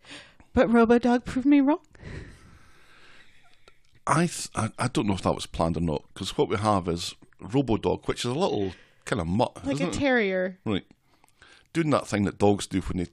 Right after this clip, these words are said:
Speaker 2: drag their ass along the
Speaker 1: Right,
Speaker 2: carpet.
Speaker 1: when they're itching their
Speaker 2: When they're
Speaker 1: ass
Speaker 2: itching their
Speaker 1: because they
Speaker 2: ass.
Speaker 1: have worms.
Speaker 2: Right. They saw that for whatever reason they filmed it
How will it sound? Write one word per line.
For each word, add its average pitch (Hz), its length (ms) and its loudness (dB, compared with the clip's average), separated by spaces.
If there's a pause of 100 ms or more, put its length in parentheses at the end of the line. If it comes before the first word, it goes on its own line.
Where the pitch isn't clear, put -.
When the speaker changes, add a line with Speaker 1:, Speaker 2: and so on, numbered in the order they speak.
(140)
Speaker 2:
drag 98 280 0
their 92 180 -4 (260)
ass 95 240 -2
along 87 280 -2
the 80 100 -4 (340)
Speaker 1:
Right, 190 260 2
Speaker 2:
carpet. 185 180 -2
Speaker 1:
when 185 100 -8
they're 175 180 -4
itching 208 260 -6
their 160 240 -4
Speaker 2:
When - 100 2
they're 175 100 2
Speaker 1:
ass - 20 0
Speaker 2:
itching - 220 -2
their 92 80 2
Speaker 1:
because - 80 -4
they 180 100 0
Speaker 2:
ass. 165 80 -2
Speaker 1:
have - 80 -12
worms. 160 380 -6
Speaker 2:
Right. 107 240 0 (1160)
They 107 160 -2
saw 139 300 6
that 90 260 2 (680)
for 101 300 2
whatever 113 480 4
reason 104 320 4
they 85 60 -2
filmed 104 420 2
it - 160 -6